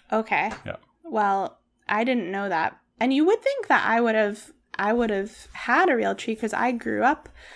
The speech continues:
Speaker 1: much more rural, and there were certainly Christmas tree farms, but my mom always said that we never had a real tree because it made her too sad to, like, take it out at the end of the year, which is very my mom. <laughs> Take it out at the end of Christmas. <laughs> Like, it's dying, and so I have to just, I can't,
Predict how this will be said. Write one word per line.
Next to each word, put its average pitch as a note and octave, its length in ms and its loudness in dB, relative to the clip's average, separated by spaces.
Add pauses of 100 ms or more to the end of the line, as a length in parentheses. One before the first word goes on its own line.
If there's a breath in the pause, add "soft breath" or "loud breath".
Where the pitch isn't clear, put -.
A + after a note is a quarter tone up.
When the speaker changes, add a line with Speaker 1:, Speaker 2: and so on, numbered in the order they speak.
(240 loud breath)
Speaker 1:
much B3 280 0
more G#3 220 0
rural, A3+ 340 6
and G3+ 100 2
there G3 120 2
were G3+ 80 0
certainly F#4+ 460 0
Christmas C#4 360 0
tree A3+ 160 -4
farms, G#3 280 -2
but A3 200 2
my A#3 160 0
mom C4 340 4
always A#3 260 2
said A3 140 -2
that G#3+ 100 -2
we G#3+ 80 -4
never A3 240 0
had A3+ 160 -2
a G#3+ 80 -2
real G#3+ 220 2
tree G#3+ 240 -4
because G3+ 540 -6 (280 soft breath)
it G#3 100 -4
made G3+ 240 -2
her G#3 100 2
too G#3 240 -2
sad G3+ 560 2
to, G#3 140 -4
like, F#3+ 500 -4
take G3+ 280 -6
it - 80 -4
out F3+ 280 -2
at - 100 -14
the - 60 -8
end - 180 -6
of - 80 -10
the - 100 -10
year, - 140 -8
which A3+ 140 -8
is A3+ 180 -4 (160)
very A3 240 0
my F3 180 -4
mom. A#3+ 420 -4 (240)
<laughs> C#5+ 200 4
Take - 220 6
it - 40 -6
out A#3+ 220 0
at A#3+ 60 0
the A#3 80 6
end A#3 180 6
of A3+ 120 -4
Christmas. - 680 0
<laughs> - 420 -2
Like, D4 420 4
it's E4 200 8
dying, A3+ 440 6
and G3+ 180 -2
so A#3 100 2
I A3+ 60 6
have A3 320 6
to G#3+ 160 2
just, G3 240 -4
I A#3 80 -4
can't, - 400 -2